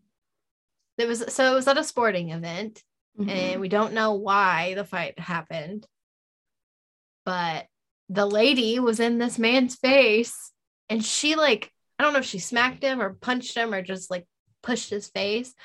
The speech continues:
Speaker 1: whatever it was. <laughs> He, like, pushed her back, and then they,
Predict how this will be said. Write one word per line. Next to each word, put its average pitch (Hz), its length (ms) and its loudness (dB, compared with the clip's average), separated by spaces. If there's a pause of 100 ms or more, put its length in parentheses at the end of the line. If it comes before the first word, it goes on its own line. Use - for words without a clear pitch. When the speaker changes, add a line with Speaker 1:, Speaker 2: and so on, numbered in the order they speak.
(220)
Speaker 1:
whatever 233 400 2
it 180 80 -2
was. 185 640 -4
<laughs> 294 100 6 (540)
He, 254 100 0
like, 240 240 0
pushed 240 300 -4
her 240 100 0
back, 202 380 2
and 190 100 -6
then 190 160 -4
they, 170 300 -6